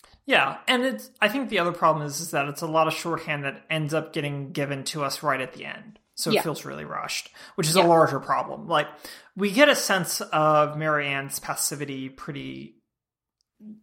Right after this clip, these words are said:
Speaker 2: Consistently.
Speaker 1: Passivity consistently through the run,
Speaker 2: Yeah.
Speaker 1: but she's also, the degree to which it's her t-, versus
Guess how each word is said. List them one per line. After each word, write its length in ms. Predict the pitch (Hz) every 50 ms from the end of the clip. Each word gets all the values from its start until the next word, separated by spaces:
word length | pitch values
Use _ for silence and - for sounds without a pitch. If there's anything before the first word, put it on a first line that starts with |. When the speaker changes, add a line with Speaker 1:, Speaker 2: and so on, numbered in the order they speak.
| _ _ _ _ _ -
Speaker 2:
Consistently. 640 | - 294 269 247 - 262 254 247 - 226 208 160 -
Speaker 1:
Passivity 640 | - - 302 277 214 214 180 165 143 139 147 160 -
consistently 640 | - - 226 233 220 320 302 - - 226 214 202 170
through 160 | - 214 185
the 80 | 165
run, 300 | 156 170 175 165 143 135 135 107 -
Speaker 2:
Yeah. 0 | - - - - - _ _ _ -
Speaker 1:
but 340 | 226 220 214 214 - 165
she's 280 | - - - 226 214 208
also, 840 | 214 220 262 254 - - 294 277 262 247 240 233 220 202 190 180 - - _ _ _ _ _ _ _ _ _ _ _ _ _ _ _ _ _ _
the 280 | - 190 175 156 165 202
degree 280 | 190 208 208 247 277 277
to 40 | 277
which 340 | 233 214 196 190 - - - -
it's 340 | 180 170 160 165 - - - 180 - - -
her 560 | 214 202 196 190 185 180 175 175 175 165 151 -
t-, 180 | - - - 180
versus 840 | 156 175 180 170 - - - 175 165 160 156 151 151 151 - -